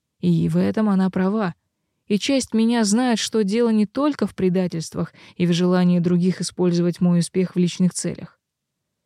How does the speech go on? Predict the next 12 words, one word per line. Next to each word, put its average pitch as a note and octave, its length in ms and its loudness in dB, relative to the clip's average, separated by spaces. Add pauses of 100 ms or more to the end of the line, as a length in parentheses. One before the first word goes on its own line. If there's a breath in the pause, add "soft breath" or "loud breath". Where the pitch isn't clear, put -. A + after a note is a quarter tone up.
(280)
Моё G#3 240 0
чувство A#3 340 -8
неприкаянности G#3 1160 0 (200 loud breath)
и G3 120 0
настороженности G3 1080 0 (540 soft breath)
можно C#4+ 340 0
проследить A3+ 600 -2
от G#3 200 -4
матери A#3+ 460 0
и G#3+ 200 -2
до G3 120 0
Харви. - 460 -10